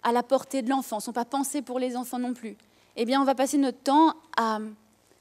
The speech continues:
à limiter finalement leur expérience sensorielle dans le monde. Non, ne touche pas à ça, reviens, arrête, assieds-toi. Mets pas les mains là-dedans, c'est sale. Mais quand on fait ça, faut vraiment bien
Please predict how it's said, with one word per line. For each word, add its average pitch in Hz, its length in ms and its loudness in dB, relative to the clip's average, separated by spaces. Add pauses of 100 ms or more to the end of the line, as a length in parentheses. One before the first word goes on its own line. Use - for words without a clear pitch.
(640)
à 240 120 4
limiter 285 480 4
finalement 220 640 -2
leur 214 180 0
expérience 226 460 -4
sensorielle 214 460 -2
dans 208 120 -2
le 202 100 -4
monde. 190 300 -6 (320)
Non, 262 160 4
ne 262 60 2
touche - 260 -4
pas 277 180 2
à 269 60 -2
ça, 220 300 -6 (180)
reviens, 262 440 2 (100)
arrête, 269 340 0
assieds-toi. 254 540 -2 (2000)
Mets 277 120 6
pas 311 160 4
les 302 100 6
mains 285 140 4
là-dedans, 247 320 0
c'est 247 140 -4
sale. 226 420 -4 (1120)
Mais 247 120 -2
quand 359 220 0
on 339 80 6
fait 269 180 2
ça, 294 220 0
faut 254 140 -6
vraiment 285 360 4
bien 269 360 -2